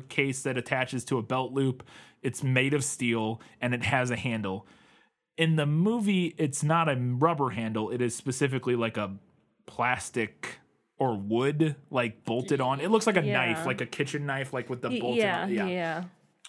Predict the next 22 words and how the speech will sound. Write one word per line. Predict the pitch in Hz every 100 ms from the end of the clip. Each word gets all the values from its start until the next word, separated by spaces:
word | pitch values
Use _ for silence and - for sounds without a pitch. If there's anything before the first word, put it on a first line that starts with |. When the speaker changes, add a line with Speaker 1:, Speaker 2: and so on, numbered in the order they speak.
| -
Speaker 1:
That | 135 139
kind | 135 156
of | 147
handle. | 156 160 165 165 - - - -
Whereas | 131 131 127
in | 139
the, | 127 120 -
in | 139
the | 127
book, | 113 143 147 -
I | 131
imagine | 123 117 117 120 120 120 113
it's, | - 110 - - - 127 120
like, | 131 113
the | 117
rubber | 104 113 117 117 110
encased | 107 - 113 113 - -
handle. | 135 123 123 123
I | 139 165
have, | 170 151 147 -
so | - 127
I'm, | 120 127 120